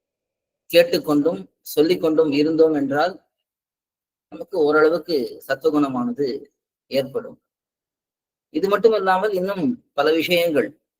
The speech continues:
அதாவது நம்முடைய ஆகாரம், நம்முடைய பழக்க வழக்கங்கள், நாம் யாரோட சேர்ந்திருக்கிறோம், இதெல்லாம் வைத்தும் கூட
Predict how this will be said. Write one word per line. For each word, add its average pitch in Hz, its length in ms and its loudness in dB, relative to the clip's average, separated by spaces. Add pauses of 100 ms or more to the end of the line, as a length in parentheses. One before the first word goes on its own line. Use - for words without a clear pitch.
(200)
அதாவது 143 480 0
நம்முடைய 131 280 0 (120)
ஆகாரம், 131 460 0 (1080)
நம்முடைய 135 360 0 (760)
பழக்க 151 300 2
வழக்கங்கள், 127 540 0 (840)
நாம் 135 240 -2
யாரோட 160 340 4 (300)
சேர்ந்திருக்கிறோம், 135 760 0 (1000)
இதெல்லாம் 180 520 0
வைத்தும் 165 380 0
கூட 165 140 -8